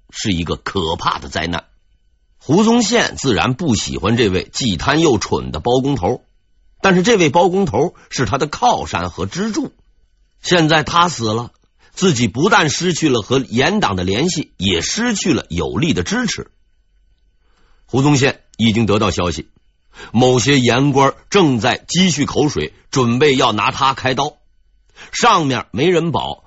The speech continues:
万一被整下来，不但自己完蛋，连徐渭、于大猷、戚继光这帮班底儿也要跟着一起走人，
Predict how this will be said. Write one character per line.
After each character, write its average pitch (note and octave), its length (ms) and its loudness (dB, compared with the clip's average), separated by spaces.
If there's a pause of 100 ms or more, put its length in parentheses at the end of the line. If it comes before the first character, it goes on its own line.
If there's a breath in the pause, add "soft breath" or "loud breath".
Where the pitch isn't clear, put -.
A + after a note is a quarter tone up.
万 F3+ 300 2
一 G3+ 120 -2
被 E3 180 0
整 F#2 320 -4
下 D3 100 -2
来， A#2 300 -2
不 B2+ 160 -4
但 C#3 180 0
自 G3 200 -2
己 D2+ 180 -4
完 D2 240 -4
蛋， - 200 -2 (400 loud breath)
连 G#2 320 -2
徐 A2 320 -2
渭、 C3 380 0
于 A#2+ 260 0
大 G#2+ 200 0
猷、 G#2 260 -2
戚 F#3+ 280 0
继 C#3 160 0
光 E3+ 260 4
这 E3 260 4
帮 D3+ 240 -2
班 G#3+ 280 0
底 C3+ 120 0
儿 A#2 160 -2
也 G#2 160 0
要 C3+ 140 0
跟 C3+ 200 0
着 C#3+ 60 0
一 C#3+ 140 -2
起 C#3+ 160 -2
走 F#2 160 -2
人， E2+ 240 -4